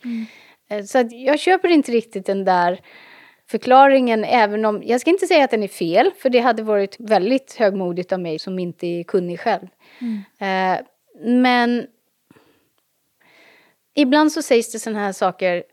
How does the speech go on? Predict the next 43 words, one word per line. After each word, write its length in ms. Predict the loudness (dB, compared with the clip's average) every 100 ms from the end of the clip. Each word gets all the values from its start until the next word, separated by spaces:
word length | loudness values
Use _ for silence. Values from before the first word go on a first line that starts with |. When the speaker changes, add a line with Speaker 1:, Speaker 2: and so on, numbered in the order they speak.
| -4
Speaker 2:
också 280 | -4 -2 -4
inom 220 | -4 -6
buddhismen, 520 | -6 -6 -8 -10 -8
att 140 | -8 _ _ _ _ -4
nu 140 | -4
ska 140 | 0 0
jag 80 |
ju 60 | 2
undervisa 440 | 2 0 -2 -4
människor 480 | -4 -2 -4 -6 -6
och 80 | -4
inte 500 | -6 -6 -6 -4 -6
åsnor, 480 | -4 -6 -4 -6 -6
till 220 | -8 -14
exempel. 440 | -14 -16 -14 -16 -18 _ -10
Speaker 1:
Mm. 220 | -4 -2
Speaker 2:
Det 60 | -2
vill 80 | -2
säga 180 | -2
att 120 | -4 -10 -12
hur 260 | -6 -2
mycket 240 | -2 0 0
jag 80 |
än 100 | 0
undervisar 440 | -2 -2 -4 -2 -4
åsnor 340 | -2 -6 -10
så 80 | -12
kommer 200 | -8 -8
de 100 | -6
inte 160 | -10 -12
förstå, 300 | -8 -4 -4
men 200 | -4 -4
människan 380 | -4 -2 -6
har 160 | -4 -6
en 120 | -6
potential 540 | -14 -14 -14 -12 -14 -14
att 60 |
förstå. 260 | _ -18 -18 -18 -20 -20 -20 -20
Och 180 | -4 -2
jag 80 |
brukar 220 | 0 0 0
tycka 200 | 2
att, 100 | 0